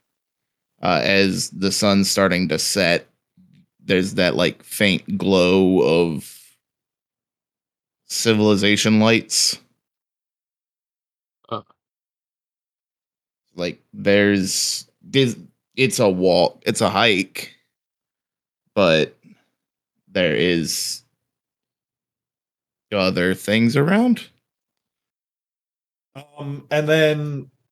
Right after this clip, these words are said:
Speaker 3: uh, for, for my knowledge, Cody, uh, some, uh, or if you want me to, I can roll something for this. But, um, how bad of an idea is it to be out, uh, in, <laughs> at night?
Speaker 1: Um,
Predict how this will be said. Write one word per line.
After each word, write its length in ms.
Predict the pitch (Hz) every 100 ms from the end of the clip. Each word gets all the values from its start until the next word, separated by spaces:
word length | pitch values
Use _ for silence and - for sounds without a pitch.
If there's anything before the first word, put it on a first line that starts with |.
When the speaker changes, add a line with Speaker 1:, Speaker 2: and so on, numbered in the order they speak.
| _ -
Speaker 3:
uh, 340 | 147 143 139
for, 460 | - - 160 156 - -
for 180 | -
my 180 | 165 190
knowledge, 440 | 180 151 131 110 -
Cody, 440 | 131 120 110 101
uh, 280 | 110 104 104
some, 240 | - 117 -
uh, 380 | 123 107 107 101 - _ -
or 360 | 117 110 104
if 180 | 110 117
you 80 | 123
want 160 | 113 117
me 80 |
to, 140 | 107 113
I 80 | 104
can 160 | 107
roll 260 | 104 107 98
something 380 | 117 101 104 104
for 100 | 110
this. 300 | 104 98 -
But, 280 | 110 117
um, 300 | 127 127 123 120 - - _ -
how 560 | 208 247 277 240 175 -
bad 420 | 135 165 175 175
of 100 | 147
an 80 | 160
idea 460 | 143 131 143 135
is 200 | 127 123
it 100 | 117
to 160 | - 127
be 260 | 101 120 123
out, 300 | 127 123 110 - 120
uh, 360 | 113 110 110
in, 400 | 139 131 120 - - 139 -
<laughs> 200 | 135 -
at 240 | 139 131
night? 440 | 123 123 104 101 - _ _ _ _ _ _ _ _ _ _ _ _ _ _ _ _ _ _ _
Speaker 1:
Um, 420 | 175 190 196 208